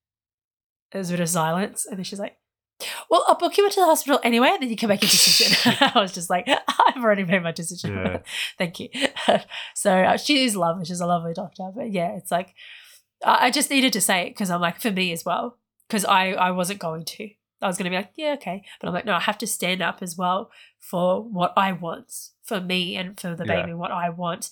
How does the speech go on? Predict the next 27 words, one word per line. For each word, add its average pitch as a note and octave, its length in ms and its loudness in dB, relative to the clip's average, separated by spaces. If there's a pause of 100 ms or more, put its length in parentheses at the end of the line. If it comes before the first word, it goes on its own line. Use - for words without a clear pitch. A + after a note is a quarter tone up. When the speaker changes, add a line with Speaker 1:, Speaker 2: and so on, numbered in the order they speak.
(280)
Speaker 1:
and G3 80 -6
how F3 260 2
I F#3 120 2
want E3 180 -4
this - 140 -10
process F3 380 -10
to G3 80 -12
go." - 180 -12 (320)
'Cause F#3+ 120 -2
I F#3+ 60 2
couldn't G3 280 0
go E3 140 2
in E3+ 120 -4
today. F3 140 -4
I D#3+ 40 -2
had E3+ 180 -4
to F3 280 -6
have F3+ 180 -6
a - 60 -10
phone E3+ 240 -8
call E3 140 -10
'cause E3+ 140 -12
I D#3 60 -8
wasn't D#3 240 -12
well. E3 180 -8
I'm D#3+ 60 -14
like, D#3+ 160 -12